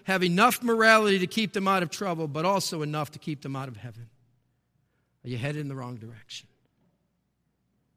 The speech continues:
On a flight to Chicago, the pilot announced that the takeoff had been delayed due to mechanical failure.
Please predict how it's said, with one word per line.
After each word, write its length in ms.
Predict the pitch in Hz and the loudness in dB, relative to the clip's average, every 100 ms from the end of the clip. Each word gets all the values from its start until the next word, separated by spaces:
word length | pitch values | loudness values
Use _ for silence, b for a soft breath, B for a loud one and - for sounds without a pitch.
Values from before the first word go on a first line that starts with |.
| _ _ _ _ _ _ _ _ _ _ _ 147 | _ _ _ _ _ _ _ _ _ _ _ -12
On 80 | |
a 40 | 139 | -10
flight 300 | 170 170 160 | -4 -4 -4
to 100 | 143 | -8
Chicago, 540 | 143 - 160 147 135 135 - _ _ _ _ _ _ _ _ _ - | -12 -8 -8 -8 -12 -18 -20 _ _ _ _ _ _ _ _ _ -20
the 60 | |
pilot 360 | - 165 170 160 | -2 2 2 0
announced 400 | 151 160 160 151 | 0 0 -2 -6
that 80 | 139 | -10
the 60 | |
takeoff 500 | 135 175 170 160 156 | -2 0 0 -2 -6
had 120 | 151 139 | -6 -4
been 160 | 151 | -4
delayed 420 | 143 147 165 160 | -4 -2 0 0
due 120 | 139 151 | -2 -4
to 80 | |
mechanical 600 | 143 151 151 180 151 - | -4 -6 -6 -6 -6 -10
failure. 460 | 113 - 113 101 | -18 -16 -16 -18